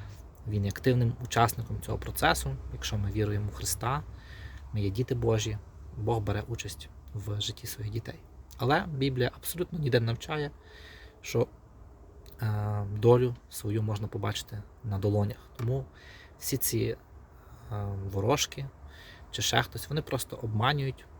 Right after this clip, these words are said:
І все, що з цим пов'язано, це просто великий обман. Е,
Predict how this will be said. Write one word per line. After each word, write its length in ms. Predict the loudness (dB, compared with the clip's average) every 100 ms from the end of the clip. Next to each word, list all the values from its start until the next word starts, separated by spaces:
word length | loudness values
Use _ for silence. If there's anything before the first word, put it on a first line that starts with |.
| -20 -20 -20 -20 -20 -20 -20 -20 -10 -8 -8
І 180 | -14 -6
все, 180 | 0
що 100 | 0
з 40 | 2
цим 120 | 2
пов'язано, 440 | 2 4 4 4
це 100 | -2
просто 260 | -4 -6 -2
великий 340 | -2 -2 -2
обман. 220 | -2 -2 -4 -8 -20 -20 -20 -18 -16 -16 -16 -18 -18 -18 -12 -2
Е, 240 | 0 0